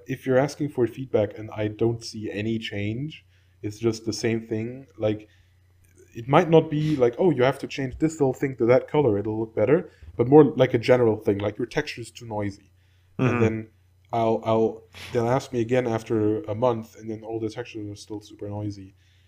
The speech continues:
Speaker 1: Then I'll be like,
Speaker 2: Yeah.
Speaker 1: "Okay, did, did you not hear what I said?" Like, what? That's the thing. It's, it's completely fine if you wanna do that, but then don't ask me,
Speaker 2: Mm-hmm.
Speaker 1: you know? 'Cause I need to take time out of my day,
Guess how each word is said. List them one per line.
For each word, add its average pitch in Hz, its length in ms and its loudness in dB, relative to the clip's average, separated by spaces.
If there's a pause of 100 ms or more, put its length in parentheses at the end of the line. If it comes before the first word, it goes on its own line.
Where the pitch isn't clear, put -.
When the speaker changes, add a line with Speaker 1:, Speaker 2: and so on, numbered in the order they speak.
(200)
Speaker 1:
Then 110 120 -8
I'll 104 160 -8
be 107 140 -12
like, 104 260 -6 (840)
Speaker 2:
Yeah. 107 340 -2
Speaker 1:
"Okay, 117 300 -4
did, 113 240 -10
did 113 220 -16
you 117 80 -10
not 120 200 -2
hear 113 180 -2
what 120 140 2
I 104 80 0
said?" 123 220 2
Like, 120 180 0
what? 113 200 0 (300)
That's 175 180 6
the 143 80 4
thing. 156 280 0
It's, 127 160 -10
it's - 180 0
completely 160 480 -2
fine 113 500 2
if 113 180 -18
you 110 60 -8
wanna 107 220 -2
do 170 180 -6
that, 101 280 -4 (400)
but 107 160 -6
then 107 260 -2
don't 101 220 -2
ask 95 380 -10
me, - 600 -12
Speaker 2:
Mm-hmm. 113 200 0
Speaker 1:
you 101 60 0
know? 101 300 -4 (180)
'Cause 113 200 -4
I 127 160 2
need 120 200 -6
to 110 240 -4 (400)
take 123 220 -2
time 120 240 0
out 110 120 0
of 107 80 -4
my 101 160 -6
day, 120 480 4